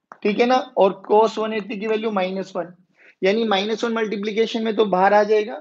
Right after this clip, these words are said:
तो what will write under root of A square plus B square minus two ए बी। अब जल्दी जल्दी बताइए किसका formula बना,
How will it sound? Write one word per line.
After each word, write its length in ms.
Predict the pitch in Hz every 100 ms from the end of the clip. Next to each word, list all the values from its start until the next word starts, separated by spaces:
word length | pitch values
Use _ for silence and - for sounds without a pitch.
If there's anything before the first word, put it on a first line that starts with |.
| - _ _ _ -
तो 80 | 180
what 180 | 185
will 160 | 208 214
write 340 | 214 123 - _ _ _ _ _ _ _ _ _ -
under 220 | 180 196
root 260 | 196 226 208
of 300 | 202 214 208 _ _ _ _ _ _ _ -
A 200 | 190 220
square 400 | 208 247 220 214
plus 340 | 208 208 208 185
B 280 | 165 202 208
square 440 | - 233 220 208 - _ - 165
minus 500 | 165 185 233 240 240
two 140 | 226 202
ए 120 | 180
बी। 100 | 160
अब 160 | - 185
जल्दी 220 | 226 226
जल्दी 200 | 240 233
बताइए 360 | 220 220 220 220
किसका 280 | 202 208 233
formula 320 | 214 214 220
बना, 260 | 214 214